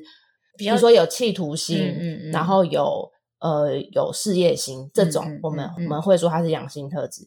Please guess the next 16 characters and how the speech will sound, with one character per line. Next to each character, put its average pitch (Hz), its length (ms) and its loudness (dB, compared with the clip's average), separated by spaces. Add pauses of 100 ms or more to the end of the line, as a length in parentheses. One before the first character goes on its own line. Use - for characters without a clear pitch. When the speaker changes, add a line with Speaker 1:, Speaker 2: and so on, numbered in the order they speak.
(140)
Speaker 1:
嗯。 165 220 -6
Speaker 2:
那 214 140 4
阴 202 140 2
性 208 220 -2
特 185 160 2
质 143 200 -4
就 160 140 0
是 165 240 -4
跟 160 300 0
人 143 220 -4
的 123 100 -10
连 131 340 -12
结。 - 480 -16
Speaker 1:
嗯， 170 120 -8
嗯， 151 100 -16 (200)
嗯。 143 200 -20